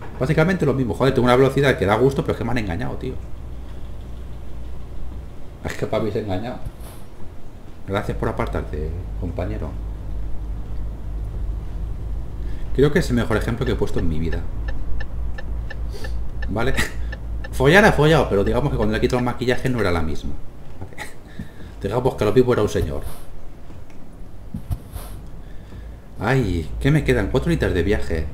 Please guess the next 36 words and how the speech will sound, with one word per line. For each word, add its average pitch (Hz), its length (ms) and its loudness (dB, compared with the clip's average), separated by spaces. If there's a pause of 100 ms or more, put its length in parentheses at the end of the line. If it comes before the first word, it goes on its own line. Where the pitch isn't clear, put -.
(140)
Uf. - 100 0
<laughs> - 1200 -10
No 285 60 4
sé - 80 -2
de 135 140 -2
qué - 80 -4
hablar. - 280 -4 (2500)
Bueno, 285 260 4
puedo, 143 260 4 (160)
os - 80 -4
puedo 185 160 4
hablar 196 160 4
de 190 100 4
que, 107 220 6
joder, 120 260 0
mola 143 380 2
el 104 440 0
tema 139 240 -2
del 95 260 -2
Remote 113 360 2
Play 120 200 2
de 104 100 4
Play 104 160 2
cuatro. 131 400 -2 (160)
Ayer 110 200 4
hice 156 220 4
ya 123 80 4
un 123 120 4
streaming 104 600 0 (1120)
decente 123 540 4
con 95 160 -2
sus 95 220 0
dos 110 140 0
horitas 101 360 0
de 98 100 0
duración. 92 540 0